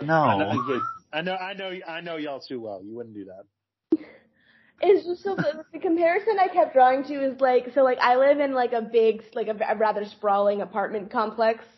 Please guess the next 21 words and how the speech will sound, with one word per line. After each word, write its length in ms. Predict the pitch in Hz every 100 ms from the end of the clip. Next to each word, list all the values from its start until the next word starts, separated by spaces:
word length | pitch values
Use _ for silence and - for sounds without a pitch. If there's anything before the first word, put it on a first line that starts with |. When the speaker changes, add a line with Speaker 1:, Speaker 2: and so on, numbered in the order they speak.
| -
Speaker 3:
Like, 240 | 202 196
the 120 | 202
company 540 | 196 226 196 214 208 208
owns 340 | 180 180 190 196
a 120 | 180 -
lot 360 | 185 175 180 170
of 140 | 185
buildings 540 | 180 170 180 220 226 -
in 180 | 151 190
my 120 | 185
area. 640 | 180 180 175 202 226 254 - - _ _ _ _ _ _
Speaker 1:
Right. 180 | 113 98 - _ _
Speaker 3:
Um, 400 | 247 233 220 220 226
and 320 | 254 240 208
right 240 | 254 294
now, 640 | 277 285 277 214 202 208 - - -
the 140 | 226
union 520 | 240 208 269 277 277 277
for 120 | 269
the 120 | 247 240
painters 640 | - 240 233 220 180 156